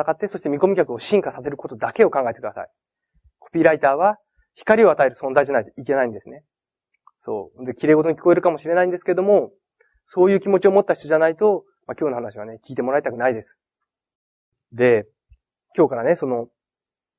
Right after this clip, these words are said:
大金がね、入ってくるようになります。コピーをマスターした途端に、お金がすごく入ってくるようになります。で、ひ-、あなたに人がついてくるようになるんですね。いいですか？じゃあですね、ちょっともう一つ書いてほしいことがあって、えっと、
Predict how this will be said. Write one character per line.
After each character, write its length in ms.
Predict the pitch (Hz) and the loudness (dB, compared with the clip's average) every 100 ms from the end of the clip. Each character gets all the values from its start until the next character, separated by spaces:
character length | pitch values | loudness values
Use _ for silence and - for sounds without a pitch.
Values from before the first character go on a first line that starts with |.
| _ _ - | _ _ -2
大 200 | 180 185 | 0 2
金 160 | 220 | 2
が 120 | 214 | 2
ね、 60 | 226 | 2
入 160 | 220 240 | 0 -2
っ 20 | |
て 100 | 175 | -2
く 80 | 135 | -4
る 40 | |
よ 60 | 120 | -4
う 20 | |
に 60 | |
な 60 | 113 | -4
り 60 | 110 | -10
ま 100 | 101 | -14
す。 120 | _ | _
コ 160 | - | -12
ピ 100 | 151 | -2
ー 60 | 135 | 0
を 20 | |
マ 120 | 135 | 0
ス 60 | 139 | 2
タ 80 | 131 | 0
ー 40 | |
し 60 | - | 0
た 120 | 151 | -4
途 80 | - | 0
端 160 | 170 | -2
に、 240 | 190 208 131 _ _ | 2 0 0 _ _
お 60 | 120 | -2
金 180 | 147 | 0
が 80 | 156 | 2
す 80 | 147 | 2
ご 80 | 185 | 0
く 80 | - | 2
入 120 | 180 | -2
っ 20 | |
て 80 | - | -2
く 80 | 127 | -10
る 60 | |
よ 40 | 117 | -8
う 20 | |
に 60 | |
な 60 | 110 | -10
り 60 | 113 | -12
ま 120 | 107 | -16
す。 140 | - _ _ _ _ _ _ _ _ _ _ - | -18 _ _ _ _ _ _ _ _ _ _ -2
で、 280 | 156 165 - _ _ _ _ _ | 2 2 -2 _ _ _ _ _
ひ-、 160 | - - | -12 -2
あ 80 | 135 | 0
な 80 | |
た 100 | 127 | 2
に 160 | 127 196 | 0 0
人 200 | 196 180 | 2 2
が 100 | 175 | 2
つ 120 | - | 2
い 60 | 269 | -2
て 80 | 220 | -2
く 80 | |
る 80 | 131 | -4
よ 60 | 117 | -6
う 20 | |
に 60 | 117 | -6
な 60 | |
る 100 | 117 | -6
ん 20 | |
で 80 | 107 | -10
す 80 | 120 | -16
ね。 160 | 165 _ _ _ _ _ _ - | -18 _ _ _ _ _ _ -18
い 20 | |
い 40 | 107 | -18
で 60 | |
す 60 | - | -12
か？ 220 | 110 117 _ _ _ _ _ _ _ _ _ | -10 -10 _ _ _ _ _ _ _ _ _
じ 60 | 127 | 0
ゃ 40 | |
あ 20 | |
で 60 | 110 | 0
す 60 | 113 | -4
ね、 120 | 113 | -4
ち 80 | 185 | 0
ょ 40 | |
っ 20 | |
と 0 | |
も 100 | 196 | 2
う 20 | |
一 120 | 202 185 | 0 0
つ 60 | |
書 80 | 180 | 0
い 40 | |
て 80 | 143 | 0
ほ 40 | 123 | -4
し 60 | |
い 60 | 127 | -6
こ 80 | 123 | -6
と 80 | |
が 80 | 117 | -6
あ 40 | 113 | -6
っ 60 | |
て、 200 | - 110 - - | -6 -8 -8 -18
え 40 | 110 | -18
っ 40 | |
と、 460 | - 110 107 107 | -12 -12 -10 -14